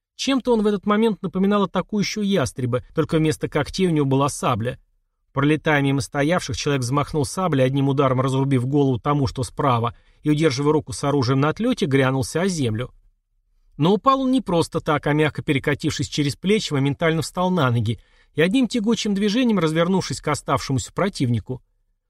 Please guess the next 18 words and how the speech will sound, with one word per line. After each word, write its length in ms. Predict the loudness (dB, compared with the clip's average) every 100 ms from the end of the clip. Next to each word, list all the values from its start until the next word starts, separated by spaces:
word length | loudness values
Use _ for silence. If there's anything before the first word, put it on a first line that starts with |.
| _
Убитый 380 | -2 2 2 0
ещё 240 | -2 -2
падал, 360 | -2 0 2 2
а 60 | 2
его 160 | 2
приятель, 500 | 0 0 0 0 0
выхватив 440 | 0 0 -2 -2 -4
саблю, 340 | -2 0 0
завопил 460 | 0 0 0 0 2
на 120 | 2
весь 180 | 0 0
двор: 280 | 0 0 -2
«Курва 440 | -4 0 2 2 2
мать!» 360 | 2 0 -4 _ _ _
и 100 | 0
ринулся 420 | 2 2 0 0
в 60 | -2
атаку. 500 | -2 -2 -6 -6 -20